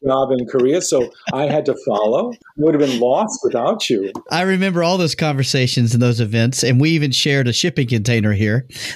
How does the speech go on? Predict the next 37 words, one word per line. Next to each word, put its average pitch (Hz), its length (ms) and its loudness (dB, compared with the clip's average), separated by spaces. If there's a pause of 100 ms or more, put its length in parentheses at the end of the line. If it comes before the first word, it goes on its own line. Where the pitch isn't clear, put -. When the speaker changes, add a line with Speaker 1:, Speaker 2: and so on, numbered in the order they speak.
(100)
Speaker 2:
to, 120 420 2
to 127 160 2
Korea. 135 420 2
If 120 140 -4
you'll 127 120 4
remember, 123 380 2
we, 117 260 2
we 123 140 2
split - 380 -2
one. 107 220 0 (160)
Speaker 1:
Oh, 170 220 0
that's 139 280 -2
right. 120 420 0 (360)
Oh, 175 100 2
so 170 160 -2
that's 190 220 0
where 202 100 2
all 160 140 2
my 139 100 0
missing 143 480 -2
things 123 300 -2
are. 110 200 2
Speaker 2:
All 233 300 2
your 226 140 0
stuff 262 340 -2
is 180 160 0
in 185 100 -2
my 214 240 0
house 302 360 -2
right 269 200 0
now. 339 240 2
<laughs> - 60 -10 (1120)
Speaker 1:
Okay, - 260 0
next 143 220 -4
time 135 220 -2
I 131 120 0
visit. 113 320 0